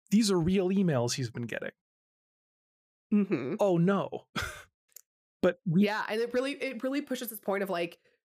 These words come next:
Speaker 2: does she have D I D? Like, does she have multiple personalities and she just doesn't know about it?
Speaker 1: Mm-hmm.
Speaker 2: Like, it, it, it, you just have all of these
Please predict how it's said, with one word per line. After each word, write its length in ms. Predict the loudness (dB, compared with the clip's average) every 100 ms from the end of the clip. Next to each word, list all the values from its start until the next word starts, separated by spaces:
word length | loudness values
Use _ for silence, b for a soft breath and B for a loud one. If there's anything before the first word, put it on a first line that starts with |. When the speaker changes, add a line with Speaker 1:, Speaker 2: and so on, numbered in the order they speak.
| -12 -6
Speaker 2:
does 240 | -4 -4
she 220 | -4 -4
have 280 | -2 -4 -6
D 180 | -4 -4
I 80 | -4
D? 440 | -4 -2 0 -2
Like, 400 | -2 -4 -6 -12 _ _ _ _ _ _
does 220 | -2 -2 -2
she 140 | -4
have 180 | -4 -2
multiple 320 | -4 -4 -6
personalities 800 | -4 -6 -4 -6 -4 0 0 -2
and 100 | -4
she 140 | -6
just 220 | -6 -8 -8
doesn't 260 | -10 -10
know 260 | -10 -6 -4
about 360 | -4 -4 -2
it? 160 | -2 0
Speaker 1:
Mm-hmm. 400 | 0 2 0 0 -2 _ _ _ _ _
Speaker 2:
Like, 180 | -2 -2
it, 160 | -4 -4
it, 160 | -4 -4 -6 -2
it, 240 | -2 0
you 140 | 0 0
just 260 | -2 -6
have 280 | -6 -4 -4 -2
all 200 | -2 -2
of 100 | -2
these 320 | -2 -4